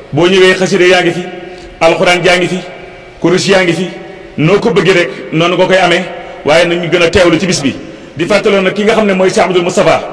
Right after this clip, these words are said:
Ku bëgg a xam kan mooy Cheikh Abdoul Moustapha mi nga xam ne moo woote gàmmu gii, delluwaatal ci sifaatu saadixal muridu bi iqtidar arbaatu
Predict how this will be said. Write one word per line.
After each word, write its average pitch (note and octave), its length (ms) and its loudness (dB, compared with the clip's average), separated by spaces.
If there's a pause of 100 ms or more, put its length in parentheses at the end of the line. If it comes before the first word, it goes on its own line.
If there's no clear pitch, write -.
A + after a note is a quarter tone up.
(440)
Ku A3+ 80 0
bëgg G#3 140 4
a A3+ 40 2
xam G3 220 0
kan A3 160 2
mooy G#3+ 140 2
Cheikh G3 120 0
Abdoul F#3 180 2
Moustapha F3 360 2
mi F#3+ 80 0
nga G#3+ 80 2
xam G3 180 0
ne C#3 80 -2 (440)
moo E3 160 2
woote F#3 220 2
gàmmu F3+ 240 2
gii, E3 220 0 (400)
delluwaatal F3+ 560 2
ci F3 140 -4
sifaatu F3 340 0
saadixal F#3+ 560 2
muridu F3 420 0
bi D#3+ 120 2
iqtidar F3+ 360 2 (540)
arbaatu F#3 640 2